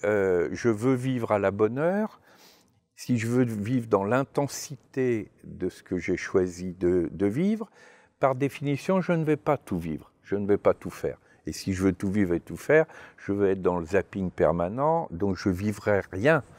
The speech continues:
à, à fond. Donc, choisir de vivre à la bonne heure, c'est choisir de ne pas tout vivre, accepter de ne pas tout vivre, mais inversement, ce que l'on vit, de le vivre intensément. Mais à ce moment-là, mon rapport à autrui se trouve modifié. Si je veux tout vivre,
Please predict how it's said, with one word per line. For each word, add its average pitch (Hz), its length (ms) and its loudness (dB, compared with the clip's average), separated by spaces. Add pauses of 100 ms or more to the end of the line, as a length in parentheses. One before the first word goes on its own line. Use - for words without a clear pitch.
(380)
à, 85 480 2
à - 60 -2
fond. - 260 -10 (480)
Donc, 120 380 -2 (100)
choisir 151 540 0
de 131 100 0
vivre 120 320 -2
à 107 60 2
la 107 100 4
bonne 117 240 2
heure, 185 160 0
c'est - 260 -2
choisir 131 680 0 (360)
de 87 120 2
ne - 80 -2
pas 151 200 2
tout - 200 -2
vivre, 127 380 -6 (840)
accepter 117 520 -2
de 110 100 2
ne 104 80 -4
pas 104 160 4
tout 120 160 -4
vivre, 202 240 0
mais 143 360 2
inversement, 120 600 0
ce - 220 -4
que 147 180 -2
l'on 139 240 0
vit, 170 260 -6 (500)
de 113 100 0
le 123 160 4
vivre 185 320 0
intensément. 113 680 0 (540)
Mais 117 80 4
à 127 80 6
ce - 140 -10
moment-là, 175 260 2
mon 170 180 -2
rapport 143 460 0
à 120 100 4
autrui 127 360 -2
se - 160 0
trouve 120 280 -2
modifié. 135 520 2
Si - 200 -6
je 175 140 -2
veux 175 160 6
tout 160 180 -4
vivre, 143 380 0